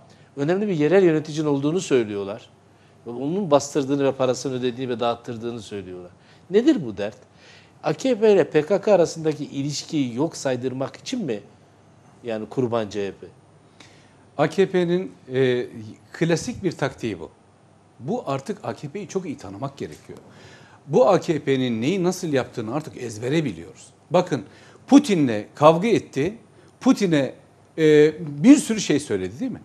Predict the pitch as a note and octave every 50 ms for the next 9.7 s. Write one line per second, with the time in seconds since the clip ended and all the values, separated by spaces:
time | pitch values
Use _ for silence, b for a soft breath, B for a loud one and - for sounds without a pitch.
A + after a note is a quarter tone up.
0 | - - - - A#3+ B3+ A#3 G#3 E3 D#3+ G3+ C4+ - - - _ _ _ _ _
1 | _ _ _ _ - E3 A3 C#4 C4 G#3+ G3+ F#3 F3+ B3+ C4 G#3+ D3+ E3+ E3+ D3+
2 | D3 C3 A#2+ A2 G2+ - - F#2 E2+ D#2+ - - - - D2+ B1+ G1+ - _ _
3 | b b b b b b b b b A#3 B3 A#3+ - C4 G#3+ - - E3 C#3+ -
4 | - C3 C3 C#3 C3+ E3 A3 A3+ - - - F3+ F#3 A#3 B3+ - - b b b
5 | b b b b - A3 A3+ A3+ A3+ G#3+ F#3 F#3+ F3 - F3 F#3+ G3+ F#3+ G#3+ A3
6 | F#3+ E3 F3 A3+ A3 A#3 G#3 G3 F#3+ F#3 D#3+ - F3 D#3 - F#3 F#3 F3+ F3+ F3
7 | G3+ G3 - - A#3+ C4 B3 A3+ B3+ D4 D#4 - - - _ _ _ _ _ -
8 | E3 G3+ B3+ C#4+ C4 A#3 G#3+ - - C#4+ C4 A3 G3 B3+ C#4 C4 B3 B3 B3 C4+
9 | A3+ - - F3 C#3 A2+ - - G2+ F#2 F2 E2+ F2 E2+